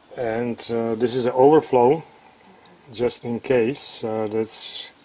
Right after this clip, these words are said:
you know, just in case, uh, just in case. And, uh, this is the hair dryer that is running, uh, that, uh, that device, and it, uh, will take me, since I just got here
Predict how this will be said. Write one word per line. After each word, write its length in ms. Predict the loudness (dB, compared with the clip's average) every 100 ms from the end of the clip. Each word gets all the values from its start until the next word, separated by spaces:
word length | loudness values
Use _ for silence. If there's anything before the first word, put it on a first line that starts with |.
| _ -20 -20 -20 _
you 60 | -8
know, 80 | -8
just 180 | -6
in 80 | -6
case, 380 | -4 -2 -2 -2
uh, 240 | -2 -4 -8 -20 -20 _ _ _ -20 _ -4
just 220 | 2 4
in 100 | 4
case. 420 | 2 0 -4 -8 -12 _ _ _ _ -20 _ _ _ _ -12
And, 420 | -8 -6 -6 -4
uh, 140 | -4 -2
this 240 | -4 -2
is 120 | 0
the 80 | 0
hair 160 | 2 2
dryer 380 | 4 4 4 2
that 180 | -2
is 180 | -6 -4
running, 440 | -2 0 2 0 -2 2
uh, 280 | 2 2 -4 -14 _ -16
that, 380 | -6 -6 -4 -2
uh, 220 | -2 -2 -6 _ _ _ _ _ _ -20 -20 _ -6
that 240 | -6 -4
device, 640 | 0 2 2 0 -4 -6 -12 _ _ -20 -20 _ -8
and 180 | -4 -2
it, 300 | -2 -2 0
uh, 260 | 4 6
will 140 | 6 4
take 300 | 2 0 2
me, 400 | 2 4 2 -2 _ _ _ _ _ _ _ _ _ _ _ _ _ _ -12
since 400 | -6 -2 -2 0
I 140 | 0
just 220 | 0 0
got 160 | 2 2
here 340 | 4 6 4